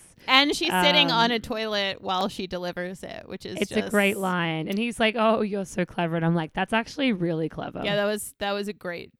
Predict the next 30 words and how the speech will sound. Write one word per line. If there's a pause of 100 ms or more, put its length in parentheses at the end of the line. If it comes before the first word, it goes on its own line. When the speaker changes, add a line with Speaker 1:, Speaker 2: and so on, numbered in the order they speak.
(120)
Speaker 1:
that
was
a
great
Speaker 2:
It
was
a
Speaker 1:
dig.
Speaker 2:
great
line.
Speaker 1:
<laughs> (1500)
Uh,
so
she
confesses,
like, (140)
"I'm
a
dead
chick. (320)
I
pulled
these
off
my
dead
body (120)
on
Earth." (640)
Speaker 2:
Mm.